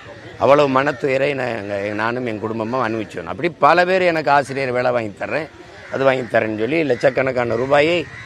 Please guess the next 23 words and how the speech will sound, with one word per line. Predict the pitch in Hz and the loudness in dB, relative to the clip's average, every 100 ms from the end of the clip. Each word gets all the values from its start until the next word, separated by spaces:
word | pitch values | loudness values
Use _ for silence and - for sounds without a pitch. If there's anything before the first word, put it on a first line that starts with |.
| - - - | -18 -16 2
ஏமாற்றினார் | 139 175 202 208 165 180 180 170 | 6 8 10 6 6 4 6 6
என்று | 160 160 190 | 4 0 -6
சொல்றார். | 120 117 - - - - - - - - - - - - - - - - - - | -10 -14 -20 -20 -20 -20 -20 -20 -20 -20 -20 -20 -18 -18 -20 -20 -20 -18 -16 0
அறிவார்ந்த | 131 185 190 196 196 196 | 6 8 10 8 6 4
தமிழ் | 165 175 | 4 2
சமூக | 175 170 160 143 139 | 2 2 4 2 0
மக்களிடத்திலே | 120 117 107 92 113 143 143 135 - - | 0 0 -2 -4 -2 0 0 -6 -16 -8
இந்த | 107 104 | -2 -2
பிள்ளைகள் | 117 131 135 | 2 4 4
நாங்கள் | 123 110 107 | 2 0 0
எழுப்புகிற | 98 113 123 113 104 95 | -2 -4 -2 -2 -2 -4
கேள்வி, | - - 98 107 131 - - - - - - - - | -6 -12 -4 -4 -4 -10 -20 -20 -20 -20 -20 -8 -2
இத்தனை | 139 - 196 180 | 2 6 8 10
வழக்குகள் | 175 196 175 202 | 8 8 6 6
அவர் | 185 165 | 8 6
மீது | 156 170 170 143 | 4 0 0 0
பதியப்பட்டிருக்கு, | 151 160 135 123 120 | 2 0 -2 -6 -4
ஏன் | 165 185 208 | 0 2 2
எந்த | 196 165 202 | 0 2 4
நடவடிக்கையுமே | 208 208 214 208 202 214 220 | 4 4 2 0 0 2 4
எடுக்காம | 190 196 202 202 180 | 4 4 4 4 2
இருந்திருக்குதே? | 160 143 120 120 113 | 0 -2 -2 0 2
ஏன்? | 120 117 | 0 -2